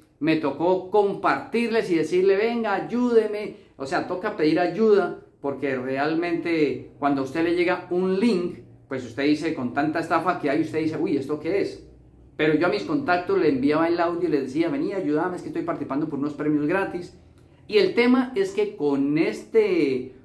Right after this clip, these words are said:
juego del sombrero mágico solamente te dan veinticuatro horas.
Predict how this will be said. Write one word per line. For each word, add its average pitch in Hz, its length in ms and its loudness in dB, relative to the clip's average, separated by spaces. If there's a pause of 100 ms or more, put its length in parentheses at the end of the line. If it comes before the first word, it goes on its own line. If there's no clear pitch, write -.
juego 196 400 4
del 151 260 0
sombrero 151 540 -2
mágico 185 420 -2
solamente 160 380 -2
te 135 100 -8
dan 135 220 -4
veinticuatro 131 840 -4
horas. - 380 -12